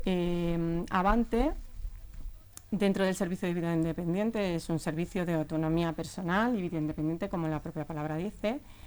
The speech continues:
y es un servicio que engloba los tres proyectos importantísimos para la persona con discapacidad, que forman entre ellos un engranaje perfecto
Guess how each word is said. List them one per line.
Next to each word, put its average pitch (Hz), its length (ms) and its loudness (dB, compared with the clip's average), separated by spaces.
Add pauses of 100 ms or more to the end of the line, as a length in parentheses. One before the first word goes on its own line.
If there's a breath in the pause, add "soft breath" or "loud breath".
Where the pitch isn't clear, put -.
(240 loud breath)
y 208 120 4
es 190 140 4
un 202 80 4
servicio 214 640 0
que 180 280 0
engloba 175 520 2
los 185 160 -2
tres 180 160 -4
proyectos 190 720 -2
importantísimos 180 880 -4 (320 loud breath)
para 170 160 0
la 160 80 0
persona 165 300 -4
con 185 120 -2
discapacidad, 156 720 -4 (480 loud breath)
que 185 140 0
forman 170 380 2
entre 170 260 0
ellos 165 220 -2
un 180 100 2
engranaje 170 800 -2
perfecto 196 720 -4